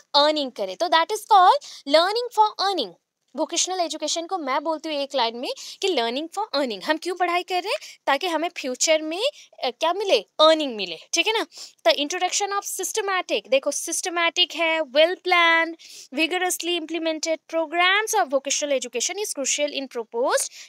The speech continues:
educational reorganization, which will develop a healthy attitude among students towards the work and life। So, क्या हुआ ना, नाइनटीन एटी सिक्स में बोला गया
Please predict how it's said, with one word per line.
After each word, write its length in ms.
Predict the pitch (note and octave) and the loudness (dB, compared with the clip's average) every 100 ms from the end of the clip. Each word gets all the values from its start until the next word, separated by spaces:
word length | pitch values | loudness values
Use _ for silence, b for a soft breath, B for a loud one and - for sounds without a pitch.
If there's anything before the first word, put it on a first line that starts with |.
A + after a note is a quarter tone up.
| - | 0
educational 560 | B3+ B3 A3+ - A4 E4 | 0 2 -2 -2 -4 -4
reorganization, 640 | A#3 G3+ F#3+ E3 E3 - _ _ D4 | -2 -2 -4 -10 -8 -8 _ _ -4
which 180 | C#4+ | -2
will 160 | D4+ C#4 | -4 -2
develop 420 | A#3 G#3+ C4 E4 | -4 -2 -4 -2
a 60 | C4+ G#3 | -4 0
healthy 360 | B3 D4 G#4 E4 | -2 0 0 -2
attitude 420 | - - A3 C#4+ B B - | -4 -8 -8 -8 B B -6
among 260 | B3 A#3 A3 | -4 -4 -4
students 560 | - D4 D#4+ B4 - B3+ | -4 -2 -2 -4 -4 -6
towards 320 | G#3+ G#3 G#4 | -6 -4 -4
the 80 | F4 | -4
work 320 | G#3 F#3+ - | -4 -6 -4
and 320 | F#4+ B4 C#4+ | -4 -4 -6
life। 680 | G#3+ G#3 G3+ G3 F3+ E3+ - B B - - | -4 -2 0 -2 -6 -10 -16 B B -10 2
So, 200 | F#4+ A#3+ | 4 4
क्या 100 | D4+ | 4
हुआ 260 | E4 D#4 G4 - b C#4 | 4 4 2 0 b -6
ना, 80 | |
नाइनटीन 380 | C#4 C4 D#4+ G#4 | -2 -2 -2 -6
एटी 180 | G#4 G#4 | -6 -6
सिक्स 260 | G#4 F4+ F#4+ | -6 -8 -8
में 100 | E4+ | -4
बोला 240 | E4 E4 | -2 -2
गया 240 | D#4 G4 | 0 -2